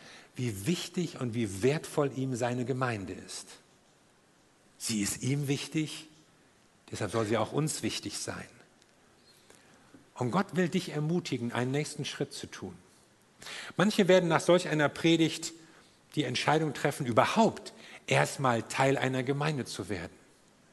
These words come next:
Manche werden sagen, ja, ich brauche Gemeinschaft. Ich brauche eine Kleingruppe. Ich gehe dahin. Ich biete sogar eine an. Und wieder andere werden die Entscheidung treffen,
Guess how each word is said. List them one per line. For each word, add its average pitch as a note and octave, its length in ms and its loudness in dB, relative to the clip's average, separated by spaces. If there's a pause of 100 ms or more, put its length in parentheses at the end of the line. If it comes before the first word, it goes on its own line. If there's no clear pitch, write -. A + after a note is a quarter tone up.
(920)
Manche F3+ 340 6
werden F3 280 4
sagen, D#3+ 440 4 (760)
ja, F3 340 4
ich - 240 0
brauche C3+ 300 2
Gemeinschaft. F3 720 -2 (220)
Ich - 280 -2
brauche A2+ 320 2
eine C3+ 220 0
Kleingruppe. F#3 560 0 (200)
Ich - 180 0
gehe D3 140 2
dahin. D3 320 2 (100)
Ich E3+ 140 0
biete E3+ 200 8
sogar C3+ 240 8
eine D#3 220 6
an. A#3 280 4 (2250)
Und B2+ 160 -2
wieder F3+ 240 4
andere E3 240 0
werden D#3+ 200 2
die D#3 80 2
Entscheidung D3+ 480 -4
treffen, D3 380 -4